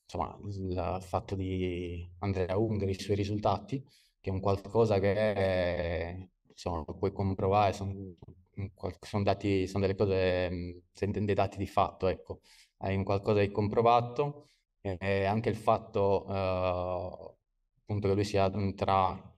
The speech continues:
i migliori trader italiani, ma, ma di fama mondiale, ecco, eh, è riuscito ad arrivare a vincere quattro volte i campionati del mondo di trading, questo è un qualcosa di, di reale, insomma, non è, non può essere niente di inventato. Eh,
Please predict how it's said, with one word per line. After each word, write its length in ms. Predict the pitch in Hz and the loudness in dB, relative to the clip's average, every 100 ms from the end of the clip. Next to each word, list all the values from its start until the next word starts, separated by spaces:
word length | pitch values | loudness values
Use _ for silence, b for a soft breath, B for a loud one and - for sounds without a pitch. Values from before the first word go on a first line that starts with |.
| _ _ | _ _
i 60 | 98 | -6
migliori 380 | 92 95 98 | -2 0 0
trader 280 | 95 101 98 | 0 2 2
italiani, 520 | 95 95 92 101 101 | 0 0 2 2 2
ma, 280 | 85 87 85 - 87 - | -2 -4 -8 -16 -18 -10
ma 420 | 87 85 90 90 | -8 -8 -10 -12
di 140 | 90 92 | -10 -8
fama 560 | - 92 90 87 87 90 | -2 0 0 -2 -6 -6
mondiale, 640 | 92 98 98 95 87 87 | -4 2 4 4 2 -4
ecco, 340 | - - 101 B B B B _ | -6 -6 -6 B B B B _
eh, 640 | - - - - - - 64 | -6 -6 -6 -6 -6 -6 -10
è 100 | - | -6
riuscito 400 | 90 90 - 87 | -4 -4 -6 0
ad 60 | 92 | 0
arrivare 280 | 92 92 92 | 2 2 0
a 40 | |
vincere 420 | 87 92 92 90 | 0 -2 0 -2
quattro 420 | 87 92 87 92 90 | 0 -2 -2 -2 0
volte 360 | 92 87 - | 0 0 -2
i 100 | 87 | -2
campionati 380 | - 87 90 87 | -2 -2 -2 -4
del 80 | 87 | -4
mondo 180 | 90 95 | -2 -2
di 60 | |
trading, 340 | 101 90 82 85 | 0 0 -2 -2
questo 220 | 95 - | -4 -4
è 20 | |
un 60 | 85 | -2
qualcosa 460 | 87 80 85 85 87 | -4 -4 -6 -4 -4
di, 260 | 87 87 | -4 -6
di 100 | - | -4
reale, 380 | 87 85 92 92 | 0 4 4 2
insomma, 260 | 87 - 90 | -2 -6 -6
non 140 | 87 87 | -4 -4
è, 180 | 87 85 | -6 -8
non 140 | 95 | -10
può 180 | 90 104 | -4 -2
essere 280 | 92 - 92 | -2 -2 -4
niente 280 | 95 90 92 | -2 -2 -2
di 60 | |
inventato. 640 | 92 92 90 95 90 - _ b b b b b | -2 -2 -2 0 0 -2 _ b b b b b
Eh, 280 | - 90 | -4 -4